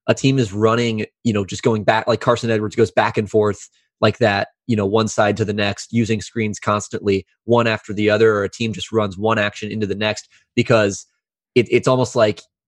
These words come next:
as soon as you, as the hedger comes out, as soon as he's rotating back to his man, he has to come back up and hedge again. Or, you know, the, the guy, the help side defender who's tagging the roll man, as soon as he's recovering, he's gotta go help somewhere else. And so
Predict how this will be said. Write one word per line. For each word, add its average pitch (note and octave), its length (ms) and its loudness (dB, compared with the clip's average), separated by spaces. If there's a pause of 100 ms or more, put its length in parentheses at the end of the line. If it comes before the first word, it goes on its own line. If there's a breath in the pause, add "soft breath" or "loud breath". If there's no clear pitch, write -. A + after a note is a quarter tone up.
(120)
as A2+ 140 2
soon C#3 280 0
as A2+ 160 -2
you, A2 320 0
as A2 320 2
the G#2+ 100 -2
hedger A#2 300 0
comes A2+ 320 -4
out, G#2+ 220 2
as G#2 80 -4
soon C#3 200 -2
as C3 60 -2
he's G#2+ 200 -2
rotating A2+ 440 0
back G#2+ 240 -2
to A2 80 -6
his G2+ 180 0
man, A2 280 -2 (180)
he D3 80 4
has C#3 80 4
to B2+ 80 -8
come C3 220 0
back A2 220 0
up G#2+ 160 0
and G2+ 100 -6
hedge G#2 180 -2
again. F#2 340 -4
Or, A2 100 -2
you G#2 120 -4
know, G2 120 -6
the, F#2+ 180 -6 (400)
the A2+ 80 2
guy, A#2 180 2
the G#2 80 -2
help A#2+ 260 0
side A#2 180 2
defender A2 380 0
who's G#2 160 -4
tagging G#2+ 380 -2
the G2+ 80 -6
roll G#2 220 -2
man, G2+ 260 -4 (280)
as A2+ 140 0
soon C3 180 2
as A2 100 -4
he's C3 180 2
recovering, A2 460 2
he's A2+ 160 -2
gotta G#2+ 160 0
go G#2 140 0
help G#2 220 0
somewhere G2+ 360 -4
else. G2 260 -2
And G#2 120 -8
so G#2 280 0